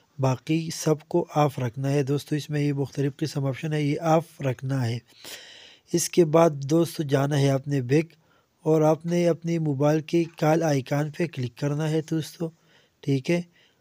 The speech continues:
ऊपर आपको थ्री डॉट या सेटिंग नज़र आएगा, तो आपने थ्री डॉट पे क्लिक करना है या आपने सेटिंग पे क्लिक करना है। यहाँ आपने दोस्तों मुख्तलिफ़ किस्म ऑप्शन है दोस्तों, देखिए एक है ये ऑप्शन वाला, ये बैक करना है। यहाँ एक लिखा है दोस्तों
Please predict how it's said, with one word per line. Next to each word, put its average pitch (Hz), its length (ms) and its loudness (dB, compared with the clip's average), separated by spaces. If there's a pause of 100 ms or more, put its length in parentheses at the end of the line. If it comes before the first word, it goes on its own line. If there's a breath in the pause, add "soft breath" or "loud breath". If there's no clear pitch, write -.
(160)
ऊपर 160 300 4
आपको 156 320 2
थ्री 151 260 4
डॉट 156 340 2
या 135 100 0
सेटिंग 151 400 -2
नज़र 143 220 2
आएगा, 156 320 2
तो 147 120 -4
आपने 143 300 -2
थ्री 147 240 0
डॉट 151 260 0
पे 165 160 -4
क्लिक 165 300 -4
करना 165 260 0
है 165 200 0 (480 soft breath)
या 143 180 6
आपने 151 260 0
सेटिंग 151 420 -4
पे 160 140 -2
क्लिक 160 300 -6
करना 165 260 0
है। 160 200 0 (400 loud breath)
यहाँ 160 400 6
आपने 175 300 2
दोस्तों 165 380 0
मुख्तलिफ़ 143 400 -4
किस्म 156 260 -4
ऑप्शन 143 360 -4
है 151 140 2
दोस्तों, 139 400 -2
देखिए 135 400 -4 (540 soft breath)
एक 156 260 2
है 151 80 6
ये 151 300 4
ऑप्शन 160 320 0
वाला, 160 360 2 (560 soft breath)
ये 147 220 4
बैक 151 260 0
करना 160 280 0
है। 160 180 4
यहाँ 147 240 4
एक 147 220 0
लिखा 147 260 0
है 151 200 2
दोस्तों 143 480 0